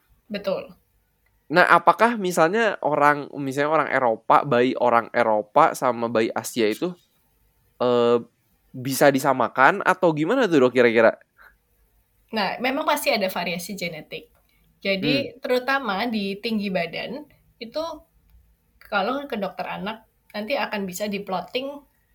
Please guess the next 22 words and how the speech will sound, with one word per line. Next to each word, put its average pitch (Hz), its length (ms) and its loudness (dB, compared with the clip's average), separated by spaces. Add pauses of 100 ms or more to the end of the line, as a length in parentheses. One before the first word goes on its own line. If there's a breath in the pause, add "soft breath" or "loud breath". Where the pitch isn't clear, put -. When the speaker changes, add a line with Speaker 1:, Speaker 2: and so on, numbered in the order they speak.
(160)
Speaker 1:
eh, 208 160 -4
potensi 240 480 -6
genetiknya. 180 720 -8 (1200)
Speaker 2:
Hmm. 147 240 -2
Speaker 1:
Apakah 139 320 -6
sesuai 233 400 -4
dengan 208 240 -4
tinggi 208 240 -6
badan 180 320 -4
orang 175 240 -8
tua. 170 320 -12 (160)
Jadi, 196 320 -14 (480 soft breath)
ada 208 240 -4
faktor 208 320 -8
genetik 180 480 -6
untuk 208 240 -10
tinggi 185 240 -8
badan. 160 400 -10
Kalau 294 320 -2
mengenai 208 320 -2
berat 170 240 -10
badan 175 480 -6